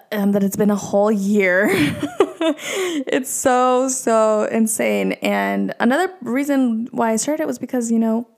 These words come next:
quarantine, there's not much to do. There wasn't much to do.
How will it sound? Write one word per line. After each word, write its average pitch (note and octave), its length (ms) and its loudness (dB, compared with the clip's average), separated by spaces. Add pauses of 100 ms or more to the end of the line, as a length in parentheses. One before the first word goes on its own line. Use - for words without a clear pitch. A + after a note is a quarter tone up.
(720)
quarantine, C4 540 0
there's B3 160 0
not C4+ 120 0
much E4 220 -2
to D4 80 -2
do. B3+ 520 -2 (200)
There A#3 100 -4
wasn't C#4 300 -4
much C#4 220 -6
to B3+ 100 -8
do. D4 360 -6